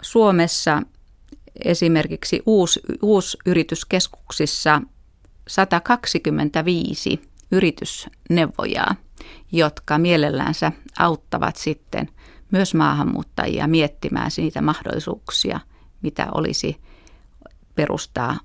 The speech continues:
oma yritys. Miten sen perustaa ja onko se taloudellisesti järkevää ja kannattavaa. Muun muassa Helsingin uusyrityskeskuksessa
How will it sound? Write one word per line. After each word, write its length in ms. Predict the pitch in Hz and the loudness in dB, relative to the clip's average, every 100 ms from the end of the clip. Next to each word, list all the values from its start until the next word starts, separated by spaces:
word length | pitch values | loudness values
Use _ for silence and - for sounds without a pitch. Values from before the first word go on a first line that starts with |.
| - | -2
oma 280 | 160 151 - | 0 2 2
yritys. 560 | - 151 - - - - - | 0 0 -2 -10 -14 -14 -2
Miten 280 | 175 170 165 | 2 4 4
sen 220 | - 147 | 2 0
perustaa 680 | 143 151 151 - - - - 165 - - - - | 2 0 -2 -8 -4 -2 -2 -4 -10 -20 -16 -6
ja 140 | 151 - | -4 -2
onko 220 | 160 160 | -2 -2
se 120 | 151 165 | -4 -4
taloudellisesti 1000 | 151 151 165 - - - 165 - 160 - - - | -2 -2 -2 -4 -4 -4 -4 -4 -4 -6 -18 0
järkevää 560 | 180 151 - - - - | 4 4 2 -4 -2 -2
ja 80 | - | -4
kannattavaa. 760 | - - - - - - - - - - - - - - - - - | 0 0 0 -8 -20 -20 -20 -20 -20 -20 -20 -20 -20 -20 -20 -12 2
Muun 260 | 202 233 | 4 6
muassa 540 | 208 175 175 - 185 170 - - - | 6 4 2 2 2 2 -2 -20 -2
Helsingin 800 | 185 202 196 - 156 147 147 143 - - | 2 4 4 4 6 6 4 2 -4 -4
uusyrityskeskuksessa 1500 | 165 160 165 156 147 - - 165 - - - - 160 - 147 | -2 0 0 0 -2 -6 -2 0 0 -2 -4 -4 -4 0 0